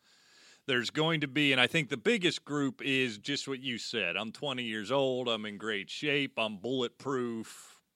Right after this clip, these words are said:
I'm not worried about this at all. Let's get, get to work." There's a, probably the second group is a group of kind of the older guys, right?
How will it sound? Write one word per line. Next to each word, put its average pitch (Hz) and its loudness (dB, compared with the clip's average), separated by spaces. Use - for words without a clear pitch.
I'm 117 -2
not 101 -4
worried 110 -4
about 98 -2
this 110 -4
at 110 -6
all. 92 -2
Let's 92 -4
get, 92 -12
get 113 -2
to 104 -12
work." 85 -8
There's 139 4
a, 120 8
probably 175 6
the 135 2
second 220 6
group 117 0
is 117 2
a 113 -4
group 123 -6
of 120 2
kind 156 2
of 139 -2
the 127 -2
older 123 -2
guys, 127 -2
right? 120 0